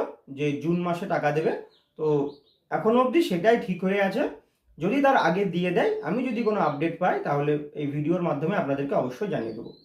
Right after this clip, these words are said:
তো আজকের মতো এখানেই শেষ করছি।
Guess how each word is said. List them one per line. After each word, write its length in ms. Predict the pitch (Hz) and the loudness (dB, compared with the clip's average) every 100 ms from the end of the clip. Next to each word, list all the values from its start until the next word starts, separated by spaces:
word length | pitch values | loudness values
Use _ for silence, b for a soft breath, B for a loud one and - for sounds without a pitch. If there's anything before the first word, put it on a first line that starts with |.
| _ _ _ _ _ _ _ _ _ - | _ _ _ _ _ _ _ _ _ -2
তো 360 | 180 170 175 - | 0 2 -2 2
আজকের 320 | - 226 233 | 4 4 4
মতো 460 | 240 254 262 262 - 165 | 4 4 2 2 -6 -4
এখানেই 300 | 160 202 214 | 0 0 0
শেষ 240 | 220 214 | 0 0
করছি। 300 | 233 240 | -2 -2